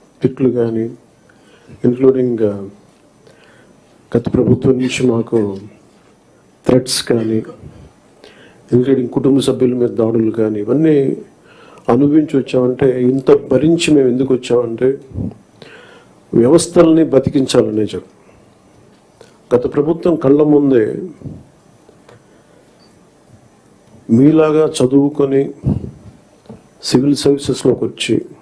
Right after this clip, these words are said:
మీరు ఎంత కష్టపడి ఐఏఎస్లు చదివి ఉండాలో, ఎంత పోటీ పడి, లక్షలాది మంది పోటీ పడితే, a handful of collectors would come out and emerge out. అలాంటి ఒక ఇమినెంట్ వ్యవస్థని,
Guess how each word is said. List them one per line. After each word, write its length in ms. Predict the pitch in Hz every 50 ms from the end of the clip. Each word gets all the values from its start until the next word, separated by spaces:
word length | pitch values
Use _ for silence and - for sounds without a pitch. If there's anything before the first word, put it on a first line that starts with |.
| - _ _ _ _ - _ _ _ _ _ _ _ - - _ _ _ _ _ _ _ _ _ _ _ _ _ _ _ _ _ _ _ _ _ _ _ -
మీరు 120 | 127 117 123
ఎంత 220 | 139 147 - - -
కష్టపడి 480 | 165 - - - 165 160 165 156 151 156 147 131 135
ఐఏఎస్లు 500 | 143 147 147 151 147 - - - 143 135 139 -
చదివి 240 | 127 127 131 127 127
ఉండాలో, 340 | 127 123 120 120 117 113 110 113 110 110 113
ఎంత 220 | 139 139 - - 151 147 143 - - - - _ -
పోటీ 280 | 147 156 160 160 165 160 - -
పడి, 220 | 143 139 127 110 - - - - - - - - - - - - 107 110
లక్షలాది 460 | 117 - - - 147 147 143 139 143 143
మంది 160 | 143 139 135 131 -
పోటీ 220 | 139 143 143 139 127 131
పడితే, 280 | 135 131 135 - - 67 62 - - - - - _ - - - - - - - - 120
a 40 | 107 117
handful 340 | 139 156 165 165 - 160 160 151
of 40 | - - -
collectors 420 | 143 131 139 139 - - 147 135 143 147
would 120 | 135 131 - -
come 140 | 120 113 120 120
out 120 | 120 123 120
and 80 | 117 113 107
emerge 300 | 110 113 113 101 - - 107
out. 140 | 101 - - - - - - _ _ _ _ _ _ _ _ - - - - - - - - - - - - - - - _ _ _ -
అలాంటి 460 | 127 135 143 156 160 160 160 165 165 160 -
ఒక 80 | - - 135 123
ఇమినెంట్ 460 | 135 160 170 170 170 170 165 156 - 147 120
వ్యవస్థని, 600 | 127 127 131 143 131 - - - 190 - 123 120